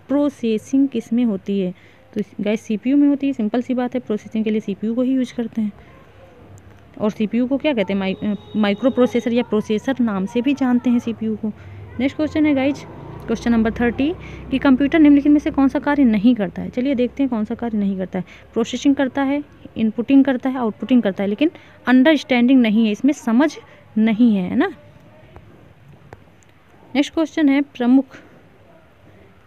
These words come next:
प्रमुख मेमोरी किसके समन्वय से कार्य करती है? प्रमुख मेमोरी किसके समन्वय से कार्य करती है, किसमें लगती है? तो ये सीपीयू में ही लगती है हमारी main memory, ठीक है। Next question है हमारा,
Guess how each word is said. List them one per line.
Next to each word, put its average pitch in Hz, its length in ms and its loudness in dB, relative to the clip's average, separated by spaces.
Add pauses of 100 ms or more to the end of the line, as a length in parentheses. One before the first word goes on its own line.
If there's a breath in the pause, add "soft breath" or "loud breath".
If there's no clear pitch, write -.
(100)
प्रमुख 247 320 2 (840 loud breath)
मेमोरी 220 520 0
किसके 277 460 -4
समन्वय 214 420 0
से 294 180 -4
कार्य 226 340 -4
करती 196 520 -6
है? 190 140 0 (1080 soft breath)
प्रमुख 233 200 0
मेमोरी 233 340 2
किसके - 300 -6
समन्वय 202 380 -4
से 277 160 -10
कार्य 220 280 -4
करती 202 260 -4
है, - 20 -4
किसमें 262 260 2
लगती 247 260 -2
है? 196 60 -2
तो 233 80 -2
ये 262 100 0
सीपीयू 233 400 -2
में 240 120 4
ही 269 100 0
लगती 214 240 -4
है 202 60 -2
हमारी 196 180 -2
main 220 180 2
memory, 175 340 -2
ठीक 294 240 -8
है। 339 100 -2 (1160 loud breath)
Next 277 180 -2
question 311 300 0
है 294 60 6
हमारा, 285 300 4